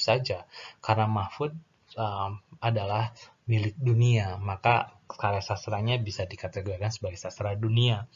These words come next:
Artinya semua orang mengakui, bahkan, uh, dia pernah mendapatkan Nobel, Nobel Sastra. Artinya ada pengakuan terhadap karya-karyanya.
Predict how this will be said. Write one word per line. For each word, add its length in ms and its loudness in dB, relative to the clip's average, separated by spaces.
Artinya 680 2
semua 380 2
orang 160 2
mengakui, 640 2
bahkan, 500 2
uh, 480 -2
dia 240 2
pernah 320 -4
mendapatkan 720 -4
Nobel, 420 -2
Nobel 240 -4
Sastra. 560 0
Artinya 400 -6
ada 100 -6
pengakuan 680 0
terhadap 560 -6
karya-karyanya. 880 -8